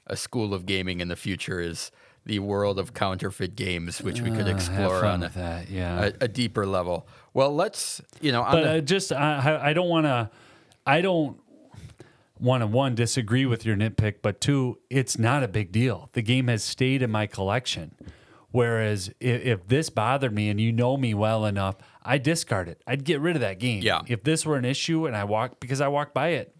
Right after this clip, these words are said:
Speaker 2: two, three times a day, I walk by my game collection. And if, if I didn't like it, it wouldn't be on my shelf.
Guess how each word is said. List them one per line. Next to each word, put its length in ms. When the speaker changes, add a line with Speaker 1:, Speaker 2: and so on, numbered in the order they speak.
Speaker 2:
two, 160
three 180
times 300
a 80
day, 240
I 40
walk 260
by 120
my 140
game 240
collection. 500
And 140
if, 200
if 160
I 120
didn't 180
like 240
it, 160
it 100
wouldn't 220
be 80
on 80
my 100
shelf. 320